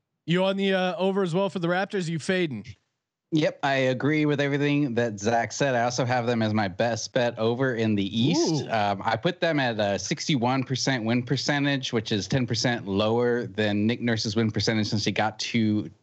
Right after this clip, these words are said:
Speaker 2: Toronto. So I, I feel like that's, uh, pretty easy that, that they were still going to go over, uh, based on that win percentage. So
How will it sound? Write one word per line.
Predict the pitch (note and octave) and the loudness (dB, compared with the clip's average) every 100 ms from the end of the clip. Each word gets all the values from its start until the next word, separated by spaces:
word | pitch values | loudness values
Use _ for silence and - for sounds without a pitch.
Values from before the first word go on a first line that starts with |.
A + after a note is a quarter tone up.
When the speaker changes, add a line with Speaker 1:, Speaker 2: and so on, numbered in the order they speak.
| _ _ | _ _
Speaker 2:
Toronto. | - A2 G#2 A2+ C3+ C#3+ | -2 0 2 2 0 0
So | A2+ F#2+ | 0 0
I, | F#2 F#2 F#2 F#2+ | 2 0 0 -2
I | |
feel | F#2 A#2 | 0 0
like | G2 F#2 | 0 0
that's, | - F#2 - - - | 0 -2 -4 -8 -6
uh, | F#2 F2 D#2+ D#2 - _ _ | -2 0 0 -2 -6 _ _
pretty | - - A#2 G#2+ G2+ F#2+ F#2 F#2+ - _ _ _ _ - | -8 -2 0 2 2 2 0 -4 -12 _ _ _ _ -6
easy | D3 E3+ D3 D#3+ | 0 2 4 2
that, | D3 B2+ | 2 0
that | A#2 | 0
they | A2+ A2 | 2 2
were | A2+ G2+ | 0 0
still | - D3 C3 | -2 0 0
going | A#2+ B2 | 0 2
to | A2+ | 2
go | A2 G#2 | 0 0
over, | B2 D3 G2+ G2 G2 F#2+ - - | 0 0 0 0 -2 -4 -10 -6
uh, | G2 F2+ F2 | -2 0 0
based | G#2 F#2 - | 0 0 -2
on | G2+ G2 | -2 0
that | F#2+ F#2 | 0 0
win | G#2+ | 0
percentage. | G#2 G2 G#2 F#2 F2+ F2 | 0 0 0 0 -2 -2
So | - G2+ F#2+ | -2 0 0